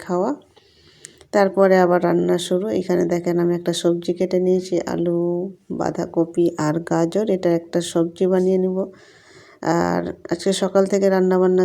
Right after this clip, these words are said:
শুরু করে দিয়েছি, যেহেতু মেয়ে স্কুলে যাবে আর ওর বাবাও একটা মিটিং আছে ট্রেনিংয়ে, ওখানে যাবে। তো আজকে ভাবলাম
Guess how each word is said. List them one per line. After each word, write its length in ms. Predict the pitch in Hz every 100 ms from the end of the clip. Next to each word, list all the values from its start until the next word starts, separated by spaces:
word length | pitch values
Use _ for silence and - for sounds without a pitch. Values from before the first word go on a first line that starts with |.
| 180
শুরু 160 | 180 185
করে 120 | 190 190
দিয়েছি, 240 | 196 - 220 220
যেহেতু 260 | 180 180 185 190
মেয়ে 180 | 180 175 -
স্কুলে 340 | - - 202 208 196
যাবে 200 | 190 196 180 175
আর 180 | 175 180 202
ওর 100 | 180 175
বাবাও 260 | 165 165 170 -
একটা 200 | - - 165
মিটিং 280 | 170 165 175 175 170
আছে 200 | 175 277 330 - -
ট্রেনিংয়ে, 440 | 170 170 170 175 185
ওখানে 280 | 185 170 170 170
যাবে। 180 | 170 220 - - - - - - - -
তো 60 | 185
আজকে 180 | 185 202 190
ভাবলাম 300 | 190 190